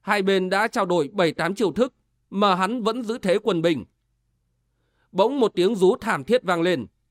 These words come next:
lão già mặc áo cầm bào ngã lăn ra. Tưởng Úy Dân giả liền gầm lên, "Triệt thoái!" Hắn vừa phân tâm để ra hiệu lệnh, Từ Văn liền thừa cơ phóng ra chiêu độc thủ tam thức nhanh như điện chớp.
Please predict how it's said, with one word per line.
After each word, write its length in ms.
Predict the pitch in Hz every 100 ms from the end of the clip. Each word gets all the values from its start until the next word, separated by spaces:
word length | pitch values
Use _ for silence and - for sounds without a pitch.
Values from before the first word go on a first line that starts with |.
| _ -
lão 220 | 226 262
già 220 | 233 185
mặc 160 | 175 180
áo 180 | 170 220
cầm 180 | 190 170
bào 200 | 170 147
ngã 240 | 165 202
lăn 200 | 220 175
ra. 300 | 151 170 123 _ _ _ _ _ _ _ _ _ _ _ -
Tưởng 180 | 196
Úy 140 | 175 226
Dân 220 | 220 196
giả 240 | 180 147
liền 260 | 127 190 165
gầm 180 | 170 151
lên, 240 | 185 127 - _ _ _ _ _ _ -
"Triệt 280 | 339 277 -
thoái!" 380 | 208 269 330 - _ _ _ _ _ _ _ _ _ _ _ _ _ _ -
Hắn 200 | 196 254
vừa 200 | 233 185
phân 220 | 175 190
tâm 260 | 202 190 185
để 240 | 185 156
ra 140 | 156 185
hiệu 200 | 180 156
lệnh, 180 | 175 - _ _ _ -
Từ 140 | 220
Văn 300 | 196 208 196
liền 220 | 190 185
thừa 220 | 160 190 165
cơ 280 | 196 196 170
phóng 220 | 196 202
ra 120 | 226
chiêu 300 | 180 196 175 -
độc 200 | 190 156
thủ 180 | 190 151
tam 240 | 180 160
thức 180 | 214 233
nhanh 280 | - 190 180
như 160 | 180
điện 240 | 151 180 135
chớp. 180 | 208